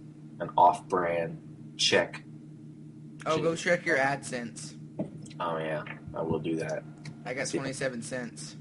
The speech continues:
Speaker 1: See if I got that cash.
Speaker 2: I got twenty-seven cents right now. Ballin'.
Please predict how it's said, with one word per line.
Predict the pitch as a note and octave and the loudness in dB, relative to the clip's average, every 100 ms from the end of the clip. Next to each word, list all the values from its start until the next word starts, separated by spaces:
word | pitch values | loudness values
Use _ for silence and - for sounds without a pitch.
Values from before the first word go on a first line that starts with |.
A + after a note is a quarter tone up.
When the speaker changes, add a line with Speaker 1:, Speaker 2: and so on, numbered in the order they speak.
| - | -14
Speaker 1:
See | - F#2 | -6 -2
if | D#2+ | 0
I | |
got | F2 E2+ | 2 4
that | E2 D#2+ E2 | 2 0 -2
cash. | F2 E2 - - - - - - - - - - - - | -2 -2 -2 -4 -4 -6 -12 -14 -14 -14 -14 -14 -10 -8
Speaker 2:
I | B2+ | 0
got | C#3 | 0
twenty-seven | - C#3+ C3+ C3+ B2 | 0 -4 -4 -4 -6
cents | C3 B2+ B2 | -8 -6 -2
right | A2+ | -2
now. | A#2+ A2+ A2+ - - - - | -2 -6 -6 -12 -16 -16 -4
Ballin'. | C#3 E3 G3+ G#3+ F#3+ F#3 F#3 - | 2 6 8 8 4 2 0 -4